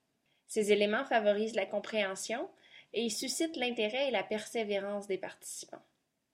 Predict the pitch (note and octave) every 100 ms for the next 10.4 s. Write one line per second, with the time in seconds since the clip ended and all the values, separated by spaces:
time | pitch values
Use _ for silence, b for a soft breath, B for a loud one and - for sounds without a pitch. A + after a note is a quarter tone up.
0 | _ _ _ _ _ _ B B B -
1 | C#4 G#3 G3 A3+ - - A3+ G#3+ C4 C4
2 | A#3 A3+ G#3+ G#3 A3 A3 F#3+ F#3 F3+ G#3+
3 | C4+ b b b b A3 G#3 A3 A3+ C4
4 | C#4 C#4 A#3+ A3 G3 G#3+ A3 - - G#3+
5 | G#3+ A#3+ A#3+ - B3+ A#3 C4 A#3 - -
6 | C4+ C#4 C#4 G#3+ F#3 F3 C4 D#4 A3 b
7 | b - G#4+ G4+ A#3+ A3+ A#3 - A3 F#3+
8 | A3+ D4 B3+ F#3+ F#3+ G3+ F3+ A3 A#3+ A3
9 | - G3 - - G#3 A3+ G#3+ F#3 F3 F#3
10 | F#3 - F#3 D#4